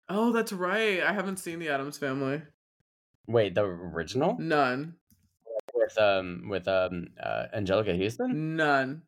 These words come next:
Speaker 1: None of them.
Speaker 2: <gasps> Okay, we have to do it.
Speaker 1: The first one? Is that the
Speaker 2: The first
Speaker 1: best one?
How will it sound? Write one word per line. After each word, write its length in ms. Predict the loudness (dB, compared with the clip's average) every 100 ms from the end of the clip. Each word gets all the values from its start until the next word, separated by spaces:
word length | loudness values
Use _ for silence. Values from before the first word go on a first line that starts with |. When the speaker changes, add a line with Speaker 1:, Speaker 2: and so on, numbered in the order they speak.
| _ -6
Speaker 1:
None 260 | 2 4 4
of 140 | 2
them. 360 | 0 0 0 -4
Speaker 2:
<gasps> 600 | _ _ _ _ -2 2
Okay, 200 | 4 4
we 140 | 2 0
have 180 | -2
to 60 | -4
do 80 | -6
it. 160 | -8 -12 _ _ _ -4
Speaker 1:
The 100 | -2
first 380 | 2 2 2 0
one? 320 | 0 0 -4 _ _
Is 120 | -4 0
that 140 | 0
the 60 | 0
Speaker 2:
The 40 |
first 200 | 2 2
Speaker 1:
best 60 | 0
one? 320 | -4 -4